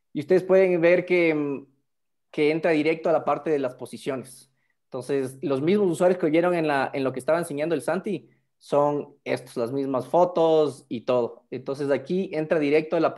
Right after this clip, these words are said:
el, el, se puede decir que el, el landing screen es del, de las posiciones, de cómo nos va cada uno en la polla. Y aquí creamos este,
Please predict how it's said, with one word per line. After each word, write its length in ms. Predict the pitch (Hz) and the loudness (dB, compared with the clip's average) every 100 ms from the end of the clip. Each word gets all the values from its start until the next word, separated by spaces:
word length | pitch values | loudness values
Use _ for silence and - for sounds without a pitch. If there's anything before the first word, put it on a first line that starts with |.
| - | -4
el, 220 | 120 120 | -4 -4
el, 340 | 123 117 113 117 | -4 -4 -6 -10
se 100 | - | -6
puede 140 | 139 | -2
decir 240 | 139 151 | -2 -4
que 80 | 147 | -4
el, 200 | 139 117 - | -4 -4 -2
el 160 | 120 | 0
landing 500 | 131 156 156 151 139 | 0 0 0 -2 -4
screen 440 | 127 - 160 175 160 | -6 -2 0 -2 -4
es 200 | 131 131 | -6 -4
del, 220 | 131 131 123 | -4 -4 -4
de 80 | |
las 140 | 117 117 | -6 -8
posiciones, 520 | 120 120 139 175 175 | -12 -6 -4 -2 -4
de 120 | 131 | -6
cómo 180 | 135 147 | -6 -8
nos 160 | 135 123 | -4 -2
va 140 | 135 | -2
cada 180 | 139 139 | 0 -2
uno 200 | 131 147 | -2 -6
en 60 | |
la 120 | 135 123 | -8 -2
polla. 380 | 202 214 202 - _ _ _ _ _ - | 2 2 0 -6 _ _ _ _ _ -4
Y 220 | 190 214 | 2 2
aquí 220 | 208 208 | 2 0
creamos 640 | 196 175 180 185 175 - - | 2 2 4 0 0 -4 -4
este, 920 | 156 156 175 165 160 151 143 135 | -4 -2 0 2 2 0 -2 -4